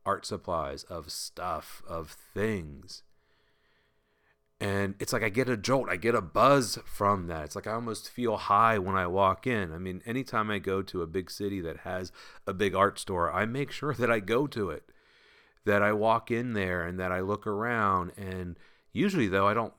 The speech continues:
buy anything. Because as I walk around, reality starts to set in. And, and I feel like I've gotten pretty good at, at realizing that I don't really need all this stuff.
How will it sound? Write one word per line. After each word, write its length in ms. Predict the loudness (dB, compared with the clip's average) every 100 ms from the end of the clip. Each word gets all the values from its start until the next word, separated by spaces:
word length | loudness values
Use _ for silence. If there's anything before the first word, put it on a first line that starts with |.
| _ -4
buy 280 | -2 0 -2
anything. 540 | -4 -8 -12 -16 -20 -20 -20 -20 -20 -18 -20 -20 _ _ _ _ -20 -10 -4
Because 280 | 0 2
as 180 | 2 2
I 80 | 4
walk 280 | 6 4 4
around, 380 | 2 4 4 2 -8 -20 -4
reality 480 | 2 4 6 4 2
starts 240 | 0 -2
to 80 | -2
set 240 | -2 -2
in. 220 | -2 -8 -16 -8
And, 160 | -6 -2
and 140 | -2
I 80 | -2
feel 320 | -4 0 2
like 200 | 2 -2 -2
I've 200 | -4 0
gotten 280 | 0 0
pretty 240 | -2 -2 -2
good 400 | -2 -4 -4 -8 -8
at, 320 | -6 -6 -8 -12 _ _ _ _ _ _ _ _ _
at 240 | -2 -2 0
realizing 840 | 2 4 4 4 2 -4 -8 -8
that 340 | -6 -6 -8 -6
I 120 | -2
don't 180 | -2 -2 -6
really 500 | -4 -4 -6 -10 -14 _ _
need 640 | -6 -2 -2 -2 -4 -8 -16 -20 _ _ _ _
all 200 | -6 -6
this 180 | -6 -10
stuff. 520 | -12 -14 -16 -18 -20